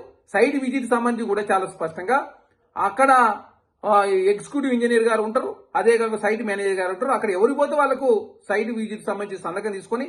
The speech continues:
సైట్ విజిట్ సర్టిఫికేట్ ఇస్తారు. దాన్ని టెండర్కు సంబంధించి బిడ్ దాఖలు చేసేటప్పుడు ఏదైతే డౌన్లోడ్ చేసుకుంటారో డౌన్లోడ్ చేసుకునేటప్పుడే సైట్ విజిట్ సంబంధించి కూడా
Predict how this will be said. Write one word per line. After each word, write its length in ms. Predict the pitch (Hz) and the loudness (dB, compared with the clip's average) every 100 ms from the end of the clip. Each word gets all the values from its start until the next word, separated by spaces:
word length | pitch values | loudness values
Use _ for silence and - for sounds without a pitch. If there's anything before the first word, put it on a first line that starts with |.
| - _ - | -12 _ 0
సైట్ 220 | 208 247 233 | 2 2 0
విజిట్ 240 | 220 214 | -4 -4
సర్టిఫికేట్ 300 | 175 196 202 202 | -2 0 0 2
ఇస్తారు. 220 | 240 277 - _ - | 0 -2 -6 _ 2
దాన్ని 200 | 202 220 - | 2 2 0
టెండర్కు 420 | 208 262 277 247 240 | 4 4 4 0 -2
సంబంధించి 360 | 226 226 226 220 180 160 | 0 -2 -2 -2 -2 -4
బిడ్ 180 | 196 226 208 | -4 2 2
దాఖలు 320 | 202 208 190 | 2 0 0
చేసేటప్పుడు 400 | 190 190 180 185 180 | -2 -4 -6 -6 -4
ఏదైతే 300 | 185 185 190 151 - _ - 165 | -4 -4 -6 -6 -12 _ -6 2
డౌన్లోడ్ 340 | 220 269 254 226 | 4 6 4 4
చేసుకుంటారో 360 | 220 226 196 180 | 0 -4 -2 -2
డౌన్లోడ్ 360 | 214 233 226 220 | 4 6 6 2
చేసుకునేటప్పుడే 560 | 208 214 220 226 285 285 - - _ _ _ _ | -2 -4 -2 2 2 2 -8 -20 _ _ _ _
సైట్ 200 | 214 247 254 | 2 2 0
విజిట్ 260 | 233 226 | -2 -2
సంబంధించి 300 | 226 214 202 | -2 -2 -2
కూడా 120 | 208 | 2